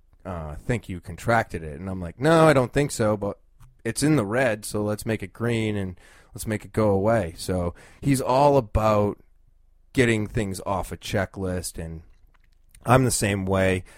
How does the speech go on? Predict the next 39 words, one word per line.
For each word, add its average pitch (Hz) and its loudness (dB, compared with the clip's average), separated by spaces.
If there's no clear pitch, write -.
So - -2
I 104 2
was 110 0
super 95 2
excited. 82 -6
He's 85 -10
like, 87 -6
"Yeah, 120 0
we'll 98 -4
get 95 -8
you 92 -4
the 90 -4
hepatitis 87 -6
C. 135 4
We'll 98 2
give 95 -2
you 90 -2
your 87 -4
testosterone 127 2
if - -8
this 95 -6
is 87 -8
what 82 -6
you 85 -10
want. 127 0
And 95 -4
you 98 0
do 110 0
understand 104 -2
that 92 -2
it's 82 -8
not 95 -4
covered 113 0
by 98 -2
insurance?" 143 -2
And 90 -6
I 78 -8
said, 80 -10
"Yeah, 135 -2